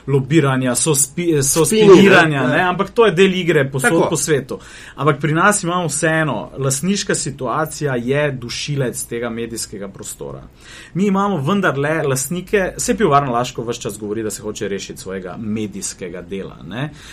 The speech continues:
Speaker 1: Ampak imamo lastnike, ki v tej trenutni situaciji niso sposobni reči, recimo, poglejte,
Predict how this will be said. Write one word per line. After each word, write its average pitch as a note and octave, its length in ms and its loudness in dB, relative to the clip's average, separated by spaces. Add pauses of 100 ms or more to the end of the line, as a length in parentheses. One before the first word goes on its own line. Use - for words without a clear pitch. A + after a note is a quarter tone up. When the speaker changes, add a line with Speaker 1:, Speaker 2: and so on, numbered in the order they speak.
Speaker 1:
Ampak D3 260 -4
imamo G3+ 240 0
lastnike, G3+ 420 -4
ki - 200 -10
v B2+ 160 -10 (240)
tej G3 320 2
trenutni E3+ 540 -4
situaciji D3 640 -6
niso D#3+ 220 -4
sposobni C#3+ 500 -8
reči, B2 340 -4 (400)
recimo, A#2 520 -8 (400)
poglejte, C3+ 440 0